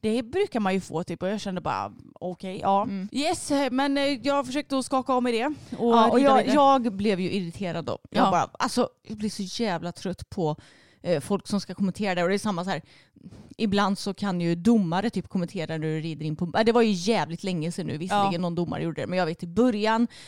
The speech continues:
Speaker 1: Ja,
Speaker 2: Och jag
Speaker 1: "Oj,
Speaker 2: vet
Speaker 1: har han lagt tungan över bettet,
Speaker 2: Ja,
Speaker 1: eller?"
Speaker 2: ja, "Har han lagt tungan över bettet?" Nej, det känner man väl om hästen
Speaker 1: Ja.
Speaker 2: har gjort. Och jag vet om, framförallt om att du kan bli irriterad, och jag vill inte att den här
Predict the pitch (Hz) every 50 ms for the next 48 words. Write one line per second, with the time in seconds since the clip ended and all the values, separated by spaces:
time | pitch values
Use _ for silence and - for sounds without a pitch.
0 | - - - - 233 220 220 240 320 330 302 269 254 269 285 285 285 285 285 -
1 | - - 285 294 247 233 226 226 214 220 214 185 190 190 - 226 240 254 302 -
2 | - 349 320 339 - 277 262 247 262 277 262 262 254 254 294 269 240 220 208 196
3 | 180 190 190 - - 208 - 214 233 254 262 269 277 196 196 233 220 214 208 202
4 | 202 - 220 175 160 160 160 160 151 151 - - 87 - 170 185 - - 196 190
5 | 175 - 185 175 180 240 285 277 - - - 226 226 214 - - - - - -
6 | 220 226 220 214 - 202 196 196 - - - 220 208 202 190 233 247 269 - 240
7 | 185 180 180 - 185 180 175 - 254 285 285 294 294 285 - - 294 240 220 170
8 | 170 - - 202 170 190 - - 196 175 120 113 156 165 139 - 185 202 202 190
9 | 180 196 180 208 202 196 - - 165 - _ - 190 190 196 175 165 160 160